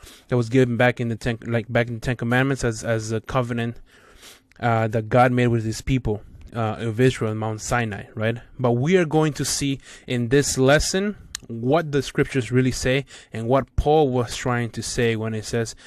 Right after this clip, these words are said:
ma-, uh, "dead to the law and now married to Christ." So let's begin by going over, uh, the one, the verses four to six, right?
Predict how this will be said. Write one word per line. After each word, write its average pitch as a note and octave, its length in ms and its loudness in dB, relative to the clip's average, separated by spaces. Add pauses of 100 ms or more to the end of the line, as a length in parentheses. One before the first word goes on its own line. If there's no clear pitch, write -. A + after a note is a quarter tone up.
(200)
ma-, B2 400 2
uh, A#2 260 2
"dead B2 280 0
to B2+ 120 -2
the A#2 120 2
law C3 400 2
and A2 160 -6
now A2+ 280 0
married A2 520 -2 (200)
to - 160 -8
Christ." - 720 -8 (540)
So E3 160 0
let's G#3 180 4
begin F#3 500 0 (120)
by C3+ 140 4
going D3 420 4
over, C#3+ 420 2 (840)
uh, B2 400 4
the B2 160 0
one, B2 500 -2
the A#2 300 2
verses C3+ 560 0
four F#3+ 340 2
to F#3 160 -10
six, - 460 -4
right? B2+ 200 0